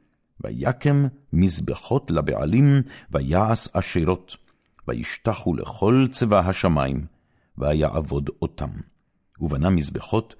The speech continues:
בבית אדוני, אשר אמר אדוני, "בירושלים יהיה שמי לעולם." ויבן מזבחות לכל צבא השמים, בשתי חצרות בית אדוני. והוא העביר את בניו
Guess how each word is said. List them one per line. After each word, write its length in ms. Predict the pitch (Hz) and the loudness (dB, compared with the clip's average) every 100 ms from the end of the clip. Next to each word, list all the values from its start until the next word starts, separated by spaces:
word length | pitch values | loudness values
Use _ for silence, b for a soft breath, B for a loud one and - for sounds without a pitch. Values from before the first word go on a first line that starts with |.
| b b - | b b -6
בבית 480 | 73 - 110 - | -4 0 -2 -2
אדוני, 440 | - 90 82 107 - - _ _ b b | -6 -2 0 -2 -4 -14 _ _ b b
אשר 320 | - 78 69 | -6 -4 -2
אמר 400 | 71 85 151 - | -2 0 0 0
אדוני, 400 | 65 64 65 80 - b b | -4 -4 -4 -4 -6 b b
"בירושלים 800 | 127 120 123 123 104 156 113 69 - b b | 4 4 4 4 4 4 4 2 -4 b b
יהיה 400 | 110 95 85 82 | 2 4 4 2
שמי 500 | - 90 78 98 85 | 0 0 2 4 4
לעולם." 460 | 78 73 73 67 - 73 _ _ _ _ - | 2 2 2 0 -4 -10 _ _ _ _ -10
ויבן 420 | 62 90 113 113 | -2 0 2 4
מזבחות 640 | 92 82 82 - 92 - - b b | 4 0 -4 0 -2 -2 -12 b b
לכל 460 | - - 101 123 135 | -8 -4 2 4 2
צבא 280 | - 123 104 | 0 2 2
השמים, 640 | 92 101 98 82 67 65 - b b b | 0 0 0 0 -2 -6 -10 b b b
בשתי 600 | 101 - - - 151 180 | -2 -2 -6 0 2 2
חצרות 680 | - 90 - - 92 120 - | -2 -6 -6 -2 0 0 -2
בית 280 | 76 90 - | -2 -2 -2
אדוני. 400 | 73 62 50 - _ _ _ _ _ B B B | -4 -4 -6 -12 _ _ _ _ _ B B B
והוא 300 | 95 160 147 | 4 6 6
העביר 560 | 95 92 87 160 156 127 | 4 2 4 2 4 2
את 100 | - | 2
בניו 340 | 90 92 | 4 4